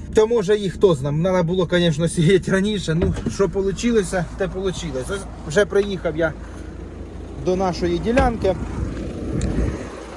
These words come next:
де соя не бачила стресу, де в неї було тільки дві гліфобробки, і причина цьому всьому ділу — це соняшник, падалиця соняшника, так як тут, а, попередник соняшник, дві дісковки і посів.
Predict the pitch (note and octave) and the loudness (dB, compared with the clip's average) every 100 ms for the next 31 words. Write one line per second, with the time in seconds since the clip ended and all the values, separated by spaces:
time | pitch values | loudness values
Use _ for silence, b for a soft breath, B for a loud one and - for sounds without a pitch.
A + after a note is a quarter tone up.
0 | D3+ A3 G#3 - G#3+ D#3+ D3 F3 F3+ D#3 | 4 6 4 4 4 4 2 2 2 2
1 | - B2+ A#2+ - - A#3 C4 A#3+ - G#3 | -2 -6 -8 -8 -4 2 2 2 -2 -4
2 | G3 - - - B2+ G3+ G#3+ G3 F#3 F#3+ | -4 -10 -12 -10 0 2 4 2 0 -2
3 | E3+ D#3+ D#3+ F3 E3 D#3 D#3+ D3+ E3+ G#3+ | 0 -2 0 0 0 -2 -2 -2 0 0
4 | F#3+ F#3+ F#3+ F3+ G3+ - E3 E3 G#3+ F#3+ | 2 2 2 4 4 4 -2 -4 0 0
5 | D3+ F3+ F#3 - G#3 F#3 - F#3 F3+ D#3+ | 0 2 2 2 0 0 2 0 0 -2
6 | F#3+ F3+ E3+ D#3+ E3+ D3 - - F#3+ E3 | -2 0 -2 0 0 -2 -4 2 4 4
7 | C#3 B B B B B B - B3 B3 | 2 B B B B B B 2 6 6
8 | A3+ A3+ A3+ - G#3 G3 F#3+ F#3+ E3+ G3 | 4 0 -2 4 4 4 0 0 0 2
9 | F3+ D3 D#3+ D#3 D#3 E3+ E3 D#3 F#3 D#3+ | 0 -2 -2 0 2 2 2 0 0 0
10 | D#3 D3 D#3+ C#3+ C#3+ - A3+ A#3+ G3+ G#3 | 0 0 0 0 -4 -2 4 4 2 -4
11 | D#3+ F3+ G3 F3+ - B3 B3 - G#3 - | -4 -4 -2 -4 0 2 4 2 0 -2
12 | G3 F3+ F#3+ - D3 A2 | -6 0 0 0 -8 -12